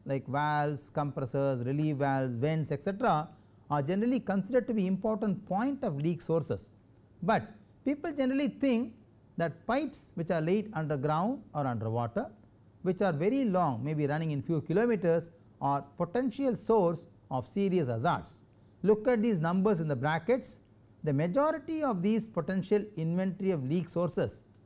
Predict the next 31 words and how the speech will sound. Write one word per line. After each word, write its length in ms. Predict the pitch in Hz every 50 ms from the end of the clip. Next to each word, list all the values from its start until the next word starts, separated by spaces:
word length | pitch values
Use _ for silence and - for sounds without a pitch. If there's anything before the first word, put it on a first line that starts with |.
| - 113
do 160 | 120 156 180 190
not 380 | 202 226 254 277 226 - -
come 180 | - 202 202 180
from 200 | 190 220 180 156
the 60 | 143
pipe 280 | 131 113 156 175 175 175
work 260 | 214 180 151 151 143
because 360 | 147 156 135 156 156 147 -
pipes 360 | - - 190 247 277 220 - -
are 80 | 180 165
properly 440 | - 160 151 - - 180 170 151
designed 580 | 131 123 131 147 220 233 196 180 208 240 - - - - - - - - - - -
for, 320 | 156 151 151 151 147 151 - - -
to 60 | - 151
undertake 600 | 135 160 175 220 190 214 202 180 175 170 - - - - - -
such 300 | - - 165 165 165 - - - - 127
deviations 800 | 127 135 131 131 151 165 185 170 - - 147 139 135 139 - -
in 80 | - 131
the 80 | 123 113
design 480 | 117 147 151 175 196 233 269 294 269 - -
or 120 | 135 127
violations 800 | 117 117 135 139 147 165 170 175 220 - - 120 95 87 - - - - - - - - - -
in 140 | 139 139 135
the 220 | 139 139 143 143 143 - - - - -
process 440 | - 147 139 131 110 120 101 - - - - - - - - - - -
when 220 | 139 143 151 147
they 80 | 135 143
have 120 | 135 127
been 140 | 131 139 127
transporting 720 | - 131 127 120 - - - 147 143 139 147 139 139 139 139 - - - -
oil 320 | 139 139 143 139 135 131